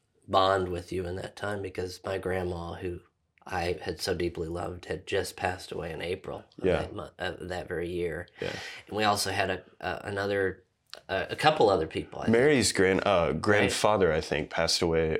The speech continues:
Speaker 2: right, like, a day before or
Speaker 1: Right.
Speaker 2: whatever.
Speaker 1: It was, like, in the midst of everything, so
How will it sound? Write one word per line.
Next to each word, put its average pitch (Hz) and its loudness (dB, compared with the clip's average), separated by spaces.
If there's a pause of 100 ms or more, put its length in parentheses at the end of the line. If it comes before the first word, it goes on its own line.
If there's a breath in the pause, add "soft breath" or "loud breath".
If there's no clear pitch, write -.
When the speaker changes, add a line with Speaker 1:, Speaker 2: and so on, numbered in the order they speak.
(140)
Speaker 2:
right, 92 0
like, 92 4
a 85 4
day 87 4
before 85 0
or 80 2
Speaker 1:
Right. 117 6
Speaker 2:
whatever. 82 2
Speaker 1:
It 117 2
was, 117 -2
like, 123 2
in 123 -2
the 117 2
midst 113 0
of 92 2
everything, 92 -4
so 87 -4